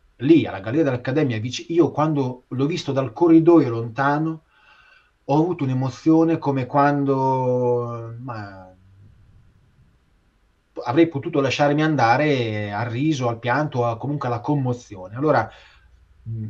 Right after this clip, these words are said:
una cosa così statica, così fredda come potrebbe essere il marmo, ma che se plasmato da un genio,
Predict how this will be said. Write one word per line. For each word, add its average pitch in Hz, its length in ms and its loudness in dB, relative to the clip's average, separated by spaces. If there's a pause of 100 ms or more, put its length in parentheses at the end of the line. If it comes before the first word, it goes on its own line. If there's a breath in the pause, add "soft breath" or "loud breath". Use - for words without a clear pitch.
(100)
una 147 160 0
cosa 180 240 4
così 156 260 -2
statica, - 680 -6 (300)
così 143 320 -2
fredda 117 440 0
come 110 260 -8
potrebbe 131 500 -2
essere 123 320 -2
il 104 100 -6
marmo, 85 380 -14 (1040 soft breath)
ma 151 180 0
che 160 120 0
se 175 200 0
plasmato 180 680 4
da 135 600 4
un 139 180 -2
genio, 104 580 0